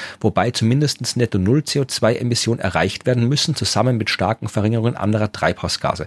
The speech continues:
Also da merkt man schon, das ist sprachlich ein bisschen ein anderer Stil als das, was wir am Anfang hatten, wo die klaren Sätze, äh,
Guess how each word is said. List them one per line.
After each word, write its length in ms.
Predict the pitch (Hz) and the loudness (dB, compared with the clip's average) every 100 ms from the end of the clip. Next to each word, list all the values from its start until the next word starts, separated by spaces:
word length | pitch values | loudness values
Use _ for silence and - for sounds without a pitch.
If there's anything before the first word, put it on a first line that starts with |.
| - - - | -10 -12 -10
Also 140 | - 117 | -2 0
da 100 | 107 | 2
merkt 300 | 98 113 - | 2 0 0
man 60 | |
schon, 180 | 139 139 | 0 2
das 160 | 127 - | 0 0
ist 160 | 131 | -2
sprachlich 640 | - - 92 82 - 147 | -2 -4 -2 0 0 -2
ein 100 | 131 | -2
bisschen 280 | 117 131 123 | -2 -2 0
ein 100 | 107 | 0
anderer 440 | - 117 165 98 92 | 0 2 2 2 0
Stil 460 | - - 113 156 - - - | -2 0 2 2 0 -12 -10
als 200 | - 107 | -6 -4
das, 220 | - 117 - | 0 0 2
was 220 | 117 - | 0 2
wir 160 | 110 | 2
am 140 | - 107 | 2 0
Anfang 380 | 104 139 135 101 | 2 2 0 0
hatten, 340 | 101 - 143 - - - | -4 0 -2 -2 -18 -6
wo 120 | 110 | -4
die 160 | 113 113 | 0 -2
klaren 420 | - 98 98 120 | 0 2 2 0
Sätze, 460 | - 107 - 123 120 - - - | 0 -2 2 2 0 -8 -16 -8
äh, 120 | 113 | -4